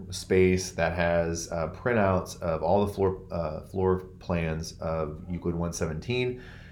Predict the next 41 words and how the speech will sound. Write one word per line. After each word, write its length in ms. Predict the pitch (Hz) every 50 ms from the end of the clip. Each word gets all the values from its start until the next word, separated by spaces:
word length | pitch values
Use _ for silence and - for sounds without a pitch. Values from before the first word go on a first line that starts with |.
| - - - - - - -
And 120 | 92 92
so 180 | - 101 95 90
they 120 | 92 92
can 160 | 92 92 90
see 240 | 90 - 92 92 90
all 220 | 85 80 92 104
the 80 | 104 101
room 280 | 98 110 110 107 107 101
layouts 640 | 98 98 95 95 92 92 90 90 92 90 - - -
and 180 | 101 90 85 87
they 60 | 85
can 160 | - 85 82
choose 260 | 82 - 92 90 85
their 160 | 87 82 78 87
room. 340 | 104 123 135 139 151 165 - - - - - 95
And 160 | 98 95 92
so 720 | - 107 95 95 92 92 92 90 90 92 95 92 - - -
there's 200 | - 98 95 92
also 420 | 92 90 90 90 - 95 92 92
the 160 | 90 80 85 82
checkout, 580 | - - 113 104 - 104 92 92 101 104 101
so 300 | - 104 92 87 87 85 80
the 60 | 80
place 340 | 82 87 - 95 92 92 -
where 100 | 90 80
they'll 200 | 80 80 80 80
sign 280 | - 95 90 90 85
their 100 | 78 85
contract, 680 | 85 - 139 139 135 131 131 131 120 117 113 107 - - - - - - - - -
um, 300 | 82 82 80 78 80 80 85
or 460 | 90 85 85 85 85 85 85 80 - -
pay 300 | - 117 107 104 101 95
if 100 | 87 -
they 120 | 87 80
haven't 340 | 82 85 78 85 82 80 78
done 240 | 76 85 82 80 82
so 260 | - - 87 85 78
already. 680 | - 73 73 69 71 82 95 104 101 104 101 98 92 - - - - - - - - - - - - - - - - -
And 140 | 95 95 92
so 260 | - 98 92 90 90
they'll 300 | 82 90 85 85 78 -